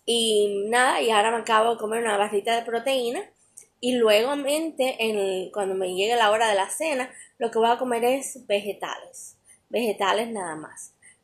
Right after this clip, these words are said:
Eh, nada, simplemente que estoy contenta con el proceso que voy a empezar a hacer y asimismo es el proceso que nos enseña la vida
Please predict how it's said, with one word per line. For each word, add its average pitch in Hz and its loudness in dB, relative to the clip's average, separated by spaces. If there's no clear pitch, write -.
Eh, 180 -2
nada, 311 -2
simplemente 226 -2
que 233 2
estoy 208 -4
contenta 269 -4
con 202 -2
el 190 -2
proceso 208 -2
que 233 -2
voy 202 2
a 220 0
empezar 226 -4
a 254 2
hacer 262 -4
y 240 0
asimismo 302 0
es 285 2
el 277 0
proceso 240 -4
que 233 -6
nos 247 -4
enseña 240 -2
la 214 2
vida 196 -4